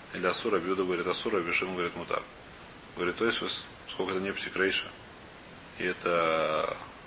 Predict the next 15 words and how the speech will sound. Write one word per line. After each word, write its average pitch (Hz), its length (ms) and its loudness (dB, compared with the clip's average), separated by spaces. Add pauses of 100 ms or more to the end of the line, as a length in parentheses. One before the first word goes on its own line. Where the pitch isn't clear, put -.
по-другому 92 400 4
невозможно, 90 520 4 (1700)
то 90 80 -2
это - 160 -6
по 101 80 6
Раби, 101 220 6 (120)
по, 98 140 8
по 98 120 -2
уле 113 160 4
Мутар 98 300 4
Вадай, 95 320 4 (320)
даже 90 180 0
по 87 100 -2
Раби 82 200 2
Юде. 80 180 -2